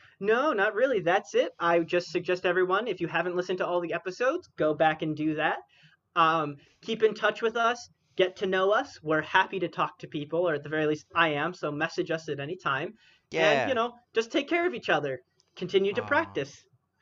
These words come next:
Speaker 2: Continue to practice, take care of each other, and use your practice to con-,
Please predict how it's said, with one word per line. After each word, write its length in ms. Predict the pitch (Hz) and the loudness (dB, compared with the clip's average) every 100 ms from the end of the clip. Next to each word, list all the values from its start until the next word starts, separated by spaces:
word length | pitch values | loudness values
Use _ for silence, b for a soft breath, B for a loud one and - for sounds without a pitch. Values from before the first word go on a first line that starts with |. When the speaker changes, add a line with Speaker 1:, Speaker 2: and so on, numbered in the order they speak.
| - | -18
Speaker 2:
Continue 300 | 127 143 139 | -8 -4 -4
to 60 | 131 | 0
practice, 360 | 127 123 120 | 0 0 -6
take 220 | - 123 - | -10 -12 -10
care 220 | 120 110 | -8 -8
of 80 | 110 | -10
each 160 | - | -10
other, 200 | 120 120 | -8 -6
and 140 | 131 180 | -4 -4
use 140 | 226 | -4
your 100 | 220 | -6
practice 460 | - 127 113 104 - | 6 6 6 -2 -10
to 100 | 95 | -12
con-, 220 | - | -14